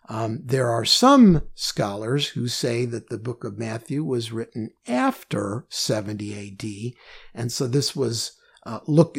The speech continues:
Jesus looking back, I mean, Jesus saying it, uh, before seventy A D, obviously, but,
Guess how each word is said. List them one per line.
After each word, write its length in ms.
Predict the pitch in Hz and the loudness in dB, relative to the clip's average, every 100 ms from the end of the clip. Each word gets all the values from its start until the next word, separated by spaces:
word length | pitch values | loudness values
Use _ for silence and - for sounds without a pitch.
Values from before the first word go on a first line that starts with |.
| 104 | -6
Jesus 580 | 160 151 139 135 117 139 | 0 0 0 -2 -2 -6
looking 580 | 135 151 156 131 110 | 2 2 2 -2 -4
back, 560 | 107 196 156 117 - - | 6 8 8 4 -4 -10
I 60 | 110 | -6
mean, 240 | 117 104 | -6 -2
Jesus 400 | 120 160 117 110 | 2 4 4 -2
saying 560 | - - 262 143 117 113 | 2 6 6 4 0 -4
it, 340 | 120 - - _ _ _ _ _ | -6 -6 -10 _ _ _ _ _
uh, 380 | 107 104 104 104 - 110 | -10 -8 -8 -10 -12 -10
before 500 | 110 - 123 107 104 | -10 -6 -4 -4 -4
seventy 560 | - 110 101 101 101 | -2 -4 -4 -8 -10
A 120 | 98 98 | -10 -12
D, 300 | 104 101 98 | -10 -10 -10
obviously, 920 | 98 95 95 95 - 98 95 113 - - - _ | -10 -12 -12 -8 -8 -8 -10 -12 -12 -20 -20 _
but, 380 | 110 113 107 107 | -8 -6 -6 -10